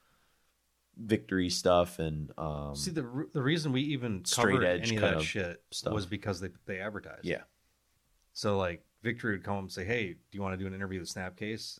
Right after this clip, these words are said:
Speaker 2: And I was like, "Nope." But Chris is like,
Speaker 1: <laughs>
Speaker 2: "We'll do it because
Speaker 1: We'll do it 'cause
Speaker 2: Chris
Speaker 1: then
Speaker 2: is the more shrewd businessman
Speaker 1: Sure, sure,
Speaker 2: than I
Speaker 1: sure.
Speaker 2: am."
Speaker 1: Yeah.
Speaker 2: So he was like, "Yeah, we're gonna do that, but it's not gonna be a huge
Speaker 1: Sure.
Speaker 2: thing, but we'll do enough so that we'll advertise so we can do more <laughs> of what we're doing." It's
Speaker 1: I didn't mind.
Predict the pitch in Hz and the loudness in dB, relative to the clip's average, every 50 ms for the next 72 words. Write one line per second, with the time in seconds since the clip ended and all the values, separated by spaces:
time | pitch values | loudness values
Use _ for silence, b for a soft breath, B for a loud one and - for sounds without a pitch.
0 | _ - - 85 85 85 80 80 76 - 82 82 92 117 - - _ _ _ _ | _ -16 -12 -12 -10 -10 -10 -12 -14 -14 -12 -10 -8 -8 -8 -10 _ _ _ _
1 | _ - 113 110 - - 117 110 - - 95 85 - 262 - - 98 110 135 135 | _ -4 -4 -4 -2 -4 -6 -4 -4 -6 -6 -4 -4 -4 -4 -4 -4 -2 -2 0
2 | 127 127 123 127 123 113 113 - - 107 95 107 104 101 90 90 92 87 - - | 0 0 0 -2 -2 -4 -8 -2 2 4 4 4 6 4 4 4 2 0 0 -4
3 | 85 78 82 82 82 139 120 107 107 107 90 85 - - 107 107 104 101 - - | -2 0 0 2 2 0 0 0 -2 -4 -6 -6 -10 -6 -2 -2 0 0 -2 -2
4 | - 120 110 98 90 87 104 104 98 101 92 - 113 95 90 85 80 71 92 92 | -2 -4 -4 -4 -4 -4 -4 -2 -2 2 8 8 8 8 8 4 0 -2 -2 -4
5 | 95 80 71 78 - _ _ _ _ _ - 71 67 69 80 110 98 101 101 95 | -4 -6 -6 -8 -12 _ _ _ _ _ -12 -12 -10 -6 -4 -2 -2 -2 -4 -4
6 | 95 95 113 113 107 104 117 117 120 107 95 107 107 104 98 95 98 104 - - | -4 -2 0 0 2 2 0 -2 -2 -4 -2 -2 0 2 2 2 2 0 -2 -6
7 | 98 101 90 87 107 - - - 110 98 92 92 90 87 90 85 82 80 80 - | -6 -6 -6 -6 -8 -10 -6 -4 -4 -4 -4 -6 -8 -8 -8 -10 -10 -10 -10 -8
8 | 113 104 87 85 85 85 - - _ _ _ _ _ - - - 90 80 78 - | -6 -6 -6 -6 -10 -12 -14 -16 _ _ _ _ _ -4 2 2 2 2 2 -2
9 | - 135 123 110 104 104 101 104 104 107 104 95 104 95 90 90 87 90 - - | 0 0 0 2 0 -2 -2 -2 -2 -2 -2 -2 -2 -2 -2 -4 -6 -6 -8 -10
10 | - - - - 101 87 85 82 82 85 90 92 90 92 90 90 90 82 87 - | -18 -14 -10 -8 -6 -6 -6 -8 -8 -6 -8 -6 -6 -8 -8 -8 -10 -10 -8 -8
11 | - 98 90 87 95 85 85 92 92 90 85 87 92 - - 185 - - - 123 | -8 -8 -10 -10 -12 -14 -12 -12 -10 -8 -6 -6 -6 -4 -6 -6 -6 -2 -4 -2
12 | 120 127 110 107 90 85 90 - - - - - - 240 269 233 143 110 101 95 | -2 -2 -2 -4 -4 -8 -10 -10 -10 -12 -12 -6 0 6 6 6 6 6 6 6
13 | 98 101 104 104 104 107 101 | 8 8 6 6 4 0 -2